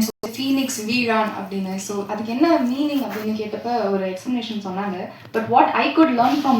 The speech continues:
it is, Phoenix is not just a film, it's a symbol of rise after struggle, strength after pain and hope after failure. So, நம்ம பொதுவாவே ஒரு மூவில வந்து ஆக்ஷன் சீக்வன்சஸ்னா தாறுமாற பயங்கரமா இருக்கும். And, uh, மாஸ்டர் வந்து ஒரு படத்துக்கு கோரியோகிராஃப் பண்றாங்கன்னா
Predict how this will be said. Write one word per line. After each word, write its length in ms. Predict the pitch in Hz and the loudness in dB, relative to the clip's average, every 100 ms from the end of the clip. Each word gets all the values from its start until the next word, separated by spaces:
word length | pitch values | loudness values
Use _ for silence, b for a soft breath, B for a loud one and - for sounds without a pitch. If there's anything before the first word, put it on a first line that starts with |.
| 214 | 2
it 80 | 190 247 | 0 -2
is, 80 | 302 - B B B - | -4 -8 B B B 4
Phoenix 260 | 349 370 339 277 | 4 6 2 4
is 80 | 233 | 6
not 100 | 247 240 | 6 6
just 140 | 247 247 | 2 2
a 40 | - 226 | 0 -2
film, 180 | 262 277 | -2 0
it's 140 | - 220 | 0 -2
a 20 | 262 | 0
symbol 240 | 277 311 240 | 0 2 0
of 160 | 196 196 | -2 0
rise 220 | 233 294 254 | 0 0 0
after 200 | - 202 196 | 0 -4 -6
struggle, 400 | 226 220 269 330 262 - | -4 -2 0 0 -2 -6
strength 340 | 240 262 269 226 | -6 -4 -2 -4
after 200 | - 208 - | -4 -8 -6
pain 200 | 247 294 311 208 | -2 0 0 -2
and 80 | 202 | -4
hope 180 | 220 - 196 | -4 -4 -8
after 200 | - 214 - | -8 -12 -8
failure. 320 | 196 208 185 - B B B - | -6 -6 -8 -14 B B B -6
So, 60 | 277 | -2
நம்ம 160 | 269 277 254 240 - | 0 2 2 0 -2
பொதுவாவே 440 | 302 392 403 403 403 381 277 | 6 8 10 8 6 4 2
ஒரு 100 | 262 269 | -2 -2
மூவில 280 | 302 311 262 | -2 0 0
வந்து 220 | 247 277 269 226 226 | 0 -2 -2 0 0
ஆக்ஷன் 260 | 285 311 277 | -2 -2 -4
சீக்வன்சஸ்னா 560 | 262 - 240 233 240 254 247 | -6 -6 -6 -6 -4 -2 0
தாறுமாற 480 | 240 262 277 254 254 269 220 | 2 4 4 4 2 0 -2
பயங்கரமா 480 | 240 277 285 277 269 | -2 2 2 4 2
இருக்கும். 320 | 220 208 233 277 226 | 0 -4 -4 -4 -2
And, 140 | 220 214 202 | 0 2 4
uh, 100 | 196 196 - - | 4 0 -2 2
மாஸ்டர் 420 | 320 - 359 330 | 4 4 4 4
வந்து 140 | 294 302 277 | 4 2 0
ஒரு 80 | - | 0
படத்துக்கு 340 | 254 254 277 269 | -2 -2 -6 -4
கோரியோகிராஃப் 440 | 254 247 240 233 226 | -2 -2 0 0 0
பண்றாங்கன்னா 500 | 226 226 220 202 240 | -2 -2 -2 0 2